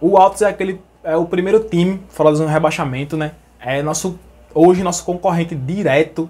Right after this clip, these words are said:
o principal concorrente do Santa Cruz na luta contra o rebaixamento. O Altos hoje tem quatorze pontos, o Santa Cruz tem oito pontos. O Altos tem seis pontos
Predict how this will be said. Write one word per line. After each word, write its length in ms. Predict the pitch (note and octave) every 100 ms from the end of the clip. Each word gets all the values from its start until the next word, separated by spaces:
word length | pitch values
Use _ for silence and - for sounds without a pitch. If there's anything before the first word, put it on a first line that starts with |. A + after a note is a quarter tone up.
| -
o 60 |
principal 500 | D3+ E3 E3 E3+ E3+
concorrente 480 | F3+ G3+ G3+ E3+ E3
do 60 | E3
Santa 220 | F3+ E3+
Cruz 260 | D#3 C#3 D3
na 80 | D3+
luta 180 | D3
contra 200 | D3 D3+
o 40 | D3
rebaixamento. 680 | D3+ C#3+ D#3 A#2 A2 - - - - - -
O 220 | D#3+ E3
Altos 380 | E3 F3 E3+ C#3+
hoje 240 | D3+ E3
tem 120 | E3+
quatorze 540 | D#3+ D#3+ - F3 F#3+ G3
pontos, 560 | - C#3+ D3+ - - _ -
o 40 |
Santa 200 | - D#3
Cruz 200 | - D#3+
tem 160 | - D#3+
oito 220 | D#3+ F3+
pontos. 520 | - A#2 G#2+ - - _ _ -
O 160 | C#3 D#3
Altos 320 | E3 E3+ -
tem 320 | E3+ E3 D3+ - _ _ _ _
seis 460 | - - G#3 A3+
pontos 540 | - E3 E3 E3+ F3